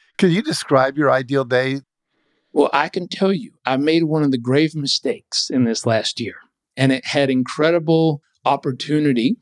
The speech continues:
Speaker 2: It was something I said I would never do. <laughs> So last year, we had talked, and then I got a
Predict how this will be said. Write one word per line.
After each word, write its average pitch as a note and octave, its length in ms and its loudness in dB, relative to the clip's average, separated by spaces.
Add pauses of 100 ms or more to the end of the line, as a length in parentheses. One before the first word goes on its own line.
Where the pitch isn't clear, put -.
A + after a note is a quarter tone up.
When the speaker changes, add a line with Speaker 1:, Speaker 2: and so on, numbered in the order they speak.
(400)
Speaker 2:
It C#3 120 2
was C3+ 180 0
something E3 360 0
I D#3 120 0
said C#3+ 240 -2
I C3 80 0
would B2 180 2
never C3+ 320 2
do. C3+ 380 2 (840)
<laughs> B3 80 0 (1300)
So C#3+ 360 0 (320)
last E3+ 460 0
year, D3 360 2 (220)
we F3 160 2
had E3+ 160 0
talked, A#2 540 -2
and C#3 180 2
then C3+ 300 2
I C#3+ 140 0
got C#3+ 240 0
a B2 180 -4